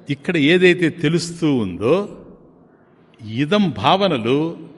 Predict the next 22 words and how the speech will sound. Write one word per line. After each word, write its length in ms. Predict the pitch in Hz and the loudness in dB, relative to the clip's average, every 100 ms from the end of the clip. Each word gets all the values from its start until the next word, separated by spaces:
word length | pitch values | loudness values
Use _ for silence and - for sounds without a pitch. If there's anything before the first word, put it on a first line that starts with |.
| - | -12
అహం 240 | 117 180 190 | -4 -2 2
భావన 300 | 175 175 160 | 2 0 -2
కన్నా 240 | 160 156 | -2 -2
వేరుగా 400 | 131 151 175 175 | 0 0 2 0
ఉన్నట్టుగా 380 | 160 151 156 143 | 0 -2 -2 -2
తెలుస్తూ 400 | 131 127 - 123 | -2 -4 -6 -8
ఉన్నాయి 300 | 101 82 - - - _ _ _ _ _ _ _ | -8 -10 -16 -20 -20 _ _ _ _ _ _ _
కాదా? 260 | - 98 170 - - - _ _ _ _ _ _ _ _ _ _ _ _ _ _ _ _ _ _ _ _ _ _ _ _ _ _ 98 | -8 -6 -8 -14 -20 -20 _ _ _ _ _ _ _ _ _ _ _ _ _ _ _ _ _ _ _ _ _ _ _ _ _ _ -6
జాగ్రత్త 380 | 131 151 131 | -6 -6 -8
నాయన. 320 | 98 87 85 101 - - - _ _ - _ 107 | -10 -10 -12 -16 -20 -20 -20 _ _ -20 _ -18
ఇప్పుడు 540 | 107 147 180 95 82 - - 98 | -8 -6 -6 -10 -16 -20 -20 -8
జాగ్రత్తలో 500 | 131 185 202 190 170 | -6 -6 -6 -4 -2
నేను 200 | 151 127 | -2 -2
ఒక 60 | |
వస్తువుని 420 | 113 117 - 185 147 | -4 -6 -6 -4 -4
అది 160 | 117 | -6
చూచి, 640 | 110 - 147 - 113 120 131 - - | -10 -10 -10 -4 -4 -4 -6 -14 -10
అది 120 | 117 | -8
కొబ్బరి 320 | 123 120 156 160 | -6 -4 -4 -4
చెట్టు 200 | 147 165 | -4 -2
అని 140 | 143 | -2
అన్నానంటే, 800 | 110 127 127 82 104 113 143 - | -2 -2 -2 -4 -4 -4 -6 -12